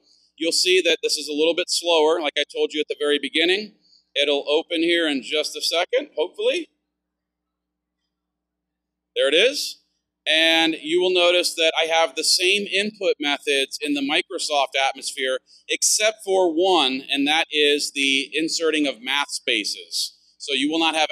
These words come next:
access to that one button, but Word will provide you with the exact same, uh, m-, mechanism. So I can open a P D F, let's say.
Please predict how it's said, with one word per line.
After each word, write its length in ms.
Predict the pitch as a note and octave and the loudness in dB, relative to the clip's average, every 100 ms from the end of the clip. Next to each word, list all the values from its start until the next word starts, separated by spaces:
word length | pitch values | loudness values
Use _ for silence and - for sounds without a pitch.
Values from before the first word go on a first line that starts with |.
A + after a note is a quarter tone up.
| D3+ | 0
access 380 | D3+ - D3 - | 0 -2 -2 -4
to 80 | C#3+ | -2
that 220 | C3+ - | -2 -2
one 280 | C3+ D3+ D3 | -4 -4 -2
button, 500 | C#3 D3+ G#3 B3 - _ _ - | 0 0 -2 -10 -14 _ _ -2
but 320 | D3 B2+ B2 | 0 -2 -2
Word 300 | E3 F#3+ F3+ | 2 2 0
will 140 | E3+ | -2
provide 500 | - E3 C3+ D3+ E3 E3+ | -2 -2 0 0 0 0
you 200 | E3+ D#3 | 0 0
with 100 | D3+ | 0
the 100 | C#3+ | -2
exact 480 | C3 - C#3 D3 - | -4 -4 -2 -2 0
same, 540 | - D3 C#3 C3+ C3 - _ _ | 0 2 2 0 -2 -10 _ _
uh, 380 | B2+ B2 A#2+ A#2+ A#2 | 0 2 4 2 -2
m-, 300 | B2 C3 B2+ | -8 -6 -2
mechanism. 580 | C#3+ C#3+ B2 A2+ G#2+ G#2 | -2 -2 -2 -2 -4 -8
So 280 | - B2 A#2+ | -2 2 2
I 80 | B2+ | 0
can 120 | C3+ C#3+ | -2 0
open 280 | E3 D#3+ | 0 0
a 40 | C#3+ | -4
P 220 | - E3 | -2 0
D 180 | D3 D3 | 2 2
F, 180 | F#3 - | 0 0
let's 240 | G3+ - | -2 -2
say. 380 | G#3 G3+ A3 A#3+ | 0 2 0 -4